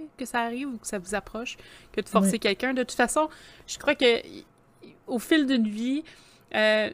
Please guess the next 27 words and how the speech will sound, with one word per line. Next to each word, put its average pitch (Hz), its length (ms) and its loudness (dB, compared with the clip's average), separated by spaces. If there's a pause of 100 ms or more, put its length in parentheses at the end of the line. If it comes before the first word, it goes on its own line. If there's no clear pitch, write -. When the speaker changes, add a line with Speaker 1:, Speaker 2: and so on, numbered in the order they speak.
(140)
Speaker 1:
parce 247 140 0
que - 80 -2
souvent, 285 300 0
là, 294 100 0
c'est, 220 340 -4
c'est, - 260 -10 (220)
là, 226 80 -4
j'ai, - 200 -8
j'aime 202 160 -10
pas 208 100 -6
ça 254 140 -6
stéréotyper 202 560 -4
comme 196 120 -2
ça, 254 140 -6
mais 233 100 -2
c'est 214 140 -6
les 196 140 -2
jeunes, 196 340 -2
les 214 80 -6
plus 202 180 -4
jeunes 202 280 -2
qui - 120 -20
veulent 190 180 -2
des, 175 280 -8 (480)
des 190 80 -16
rituels 196 340 -4
d'amour. 185 460 -4